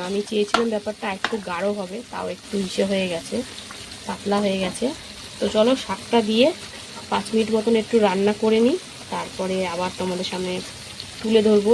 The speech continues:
রান্নাটা, কেমন কোভাবে করি না করি সবটাই তোমাদের সাথে শেয়ার করব। তো সঙ্গে থাকো, দেখতে থাকো। এবার কিন্তু আর ঢাকা দেবো না, ঢাকা খুলেই রান্না করব, তো সঙ্গে থাকো। বন্ধুরা দেখো, পাঁচ সাত মিনিট পর এবারে এতে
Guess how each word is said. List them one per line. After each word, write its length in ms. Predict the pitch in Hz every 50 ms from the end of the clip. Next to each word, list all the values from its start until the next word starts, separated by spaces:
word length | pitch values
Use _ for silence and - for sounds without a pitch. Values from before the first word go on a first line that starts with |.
| 247 214
রান্নাটা, 400 | 180 175 180 175 175 - 190 226 269 - - - - - - -
কেমন 240 | - 180 180 185 180 185 185 -
কোভাবে 320 | 190 185 190 185 190 190 190 - 190
করি 200 | 185 180 196 196 202 180
না 60 | 165 165 - -
করি 160 | 185 180 220 - -
সবটাই 300 | 180 156 - - 180 175 -
তোমাদের 220 | 175 170 170 170 -
সাথে 160 | - 175 - 170 - -
শেয়ার 240 | - 202 202 202 208 208 -
করব। 200 | 208 208 202 208 254 302 - - - - - - - - - - - - - - -
তো 80 | - 175 175 170 165 165 165 160 - -
সঙ্গে 220 | 208 196 208 220 226 233
থাকো, 160 | 233 233 240 233 208
দেখতে 220 | 202 202 - - - -
থাকো। 200 | 220 214 - 247 294 320 - - - - - 208
এবার 140 | 208 214 214
কিন্তু 160 | 233 233 226 233
আর 60 | 214 196 -
ঢাকা 180 | 180 - - 220 208
দেবো 160 | 208 202 196 202 233
না, 60 | 277 262 220
ঢাকা 180 | 180 170 - 185 185 -
খুলেই 280 | - 196 180 196 202 190 170
রান্না 220 | 156 170 175 175 180 -
করব, 180 | 175 175 175 214 285 330 - - - - - - - - - - - - - -
তো 60 | - 180 175 170 170 175 - -
সঙ্গে 200 | 196 190 185 196 -
থাকো। 140 | 175 - - _ _ _ _ _ _ _ _ _ -
বন্ধুরা 240 | 262 269 269 277 269 254 233
দেখো, 200 | 214 - 233 247 285 - - - - - - - - - -
পাঁচ 140 | 208 202 196 -
সাত 140 | - 208 208 214 214
মিনিট 180 | 220 220 208 - -
পর 140 | 208 202 214 226 208
এবারে 200 | 185 190 185 185 180 180
এতে 160 | - - 208